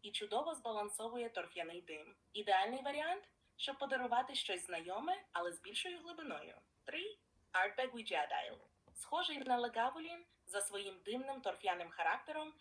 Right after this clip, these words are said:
але з додатковими солодкими та фруктовими нотами завдяки витримці в бочках з-під хересу.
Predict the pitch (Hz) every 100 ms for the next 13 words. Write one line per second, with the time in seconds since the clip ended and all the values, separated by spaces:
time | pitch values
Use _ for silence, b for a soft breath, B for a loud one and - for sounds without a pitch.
0 | B B 202 254 302 254 254 254 285 349
1 | 349 339 226 202 - 294 302 302 202 190
2 | 180 185 175 170 175 233 330 254 330 b
3 | b _ - 226 240 254 370 262 262 277
4 | 269 233 - 233 - 247 - - 175 208
5 | -